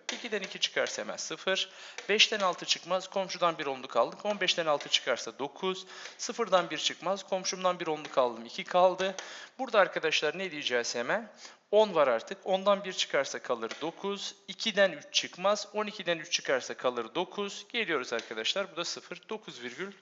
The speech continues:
doksan dokuz diyeceğiz. Elli dört kilogram pirincin birinci gün arkadaşlar. Birinci gün on sekiz virgül altı. İkinci gün on dört virgül elli sekiz kilogram satılıyor. Geriye ne kadar kalmıştır diyor. On sekiz virgül altı ile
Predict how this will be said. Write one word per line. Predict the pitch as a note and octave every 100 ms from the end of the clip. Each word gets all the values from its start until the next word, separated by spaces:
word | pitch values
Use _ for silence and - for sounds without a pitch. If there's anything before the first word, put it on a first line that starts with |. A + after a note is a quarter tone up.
| -
doksan | E3+ - B2+ G#2
dokuz | G2+ F3 - - _ -
diyeceğiz. | A#2 G#2 - - - - - - - - - F3+
Elli | F#3+ A3+
dört | B3 B3
kilogram | - F#3 F3 G3 A3 G#3
pirincin | F#3+ E3+ B2+ C#3+ - _ - - - - _
birinci | D#3+ G3+ A3 B3
gün | G3 D3
arkadaşlar. | B2+ - B2+ A#2+ - F3 G3 - D3
Birinci | D#3+ E3+ E3 F3
gün | C#3+ G3 F#3+ - - _ F#3
on | G3+ F#3 - D#3+
sekiz | - D3+ D3+ B2+
virgül | C#3 F#3 F#3+
altı. | D3 -
İkinci | B2 - D#3 F3+
gün |
on | F#3 F3
dört | E3+ E3 D3
virgül | C3+ C3+
elli | C3+
sekiz | - C3 -
kilogram | - B2+ - A#2
satılıyor. | - D3 F#3 G3
Geriye | F3 G3
ne | F#3
kadar | E3+ C3+ -
kalmıştır | A2 G#2+ - G#2+ G2+
diyor. | C#3+ A3+ - - - - - -
On | A#3+
sekiz | A#3+ A3 A3+ F#3+
virgül | F#3 F3 E3
altı | D#3+ D#3 F3
ile | C3 G#2+